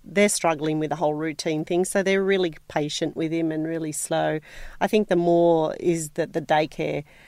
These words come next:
haven't found it or haven't suggested it, just a little low screen to give him a little bit of privacy, and he'd feel much better and he'd, he'd just fall into line, I think. So over the break, just encouraging him and not talking about it as much at home might help him,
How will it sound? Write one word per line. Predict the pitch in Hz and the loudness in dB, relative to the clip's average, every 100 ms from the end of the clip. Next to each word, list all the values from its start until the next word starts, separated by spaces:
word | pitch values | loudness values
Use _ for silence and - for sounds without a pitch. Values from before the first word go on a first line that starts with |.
| - - - | -18 -6 -2
haven't | 190 151 143 | 0 0 0
found | - 156 160 156 | 2 2 2 0
it | 156 | 0
or | 156 | -2
haven't | 143 160 156 | -2 -2 -4
suggested | 143 156 147 147 - 156 | -6 -8 -6 -8 -6 -8
it, | 190 | -6
just | - - | -8 -6
a | 165 | -4
little | 185 190 180 | 0 2 4
low | 160 156 | 4 2
screen | 156 - - 160 160 | 0 -4 -2 -2 -2
to | 156 | -4
give | - | -8
him | 151 156 | -4 -2
a | |
little | 156 156 | -2 -4
bit | 147 151 | -6 -8
of | 170 | -6
privacy, | - 143 147 - | -4 -4 -4 -6
and | 160 165 | -4 -2
he'd | 170 160 | -2 -2
feel | 170 165 | 0 0
much | 160 - - | 0 -4 -4
better | 170 175 160 | -2 0 0
and | 165 | 2
he'd, | 165 160 - | 2 -2 -6
he'd | - 160 | -6 -6
just | - 160 - - - | -6 -8 -10 -18 -20
fall | - 180 165 160 | -2 2 4 4
into | 156 156 | 2 2
line, | 156 170 202 | 0 2 0
I | 139 | -2
think. | - - 208 - - - - - | -6 -10 -10 -14 -20 -20 -20 -12
So | - 185 170 | 0 4 6
over | 185 208 196 | 6 4 2
the | 175 | -2
break, | 170 170 190 - - - _ _ - | 4 6 4 0 -14 -20 _ _ -6
just | 190 - | -4 0
encouraging | 170 180 175 165 175 | 2 4 2 2 -2
him | 180 170 170 165 | 2 2 2 0
and | 165 | 0
not | 160 - | -2 -4
talking | - 202 - | -4 -2 -2
about | 226 226 226 | 0 2 2
it | 220 | 0
as | 220 214 | -4 -2
much | 226 - - | -2 -2 -4
at | 185 | -4
home | 180 190 202 254 285 | -2 -2 0 0 0
might | 269 202 196 | 2 2 2
help | 196 208 - | 0 -2 0
him, | 233 233 247 | 0 0 -2